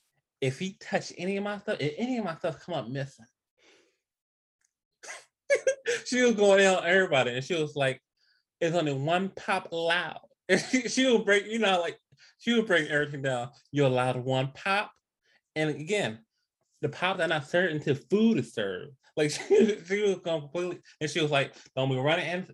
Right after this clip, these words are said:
in and out of my house." And she broke, she broke the whole, the whole thing down. It was, I, it was hilarious. <laughs> But yeah, to get back on track, what is you guys' last final song?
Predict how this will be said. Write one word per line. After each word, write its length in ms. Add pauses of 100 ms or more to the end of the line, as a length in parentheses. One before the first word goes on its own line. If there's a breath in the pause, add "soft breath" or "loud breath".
(140)
in 220
and 80
out 140
of 40
my 160
house." 500 (760)
And 120
she 200
broke, 280
she 120
broke 180
the 80
whole, 340
the 140
whole 240
thing 240
down. 300
It 60
was, 200 (140)
I, 100 (300)
it 40
was 160
hilarious. 400 (720 loud breath)
<laughs> 160 (1200 soft breath)
But 120
yeah, 260 (140)
to 80
get 100
back 160
on 80
track, 400
what 220
is 180
you 100
guys' 320
last 300
final 320
song? 360